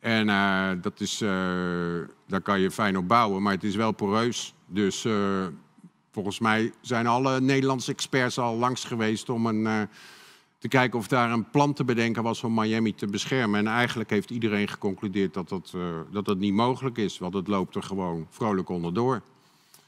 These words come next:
Ehm, ja, en dat maakte, dat was, ik vond het wel mind-boggling, weet je wel. Dus de stad is real estate, er wordt altijd continu gebouwd, het ene condo-, de penthouses, eh,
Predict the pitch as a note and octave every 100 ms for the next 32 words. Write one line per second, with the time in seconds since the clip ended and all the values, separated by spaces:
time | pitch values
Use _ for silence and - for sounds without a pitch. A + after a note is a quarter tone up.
0 | _ - B2 A#2+ B2 B2 B2 A2 - _
1 | _ _ _ _ _ _ _ _ _ _
2 | _ _ _ - G#2+ A2+ G#2+ B2 A#2 B2
3 | C3+ C3 - A#2 B2 A#2+ B2+ - C#3 -
4 | D3 C#3 A#2+ B2+ A#2+ A#2+ A2+ - - G#2
5 | A2 A2 A2 G#2+ G#2+ F2+ F#2+ F2+ F2 -
6 | G2 F#2+ G#2+ A2+ - B2 G#2+ - C3+ -
7 | B2+ - - G#2 A#2+ B2+ B2+ - B2 A#2
8 | A#2+ G#2+ G#2 - C3 C3 B2+ A#2 G2 -
9 | D3 B2+ B2 A2 - G#2 A#2 A#2 A#2 A#2
10 | A2 A#2+ A2+ - A2+ G2+ A2+ A2 G#2+ G#2
11 | G#2 F#2+ - C3 A#2 A#2 A2 G#2+ A#2+ G#2+
12 | - - - - _ - A#2 A2+ G#2 G#2
13 | G#2 G2+